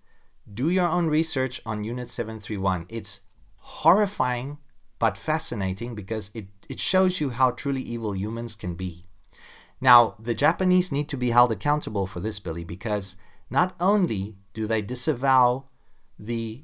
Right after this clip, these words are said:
the full extent of the atrocities committed by Unit seven three one up until this modern day,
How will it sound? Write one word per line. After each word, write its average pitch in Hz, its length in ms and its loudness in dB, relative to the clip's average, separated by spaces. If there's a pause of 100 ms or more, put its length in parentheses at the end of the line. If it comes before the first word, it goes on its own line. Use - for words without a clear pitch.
(120)
the 110 80 -4
full 165 240 4
extent 147 600 2
of 104 200 -4
the 101 320 -4
atrocities 120 580 0
committed 123 480 0
by 98 140 2
Unit 135 480 -2
seven 131 560 -2
three 110 300 -6
one 101 400 -4 (440)
up 196 180 6
until 185 280 2
this 160 180 2
modern 147 280 2
day, 110 260 -2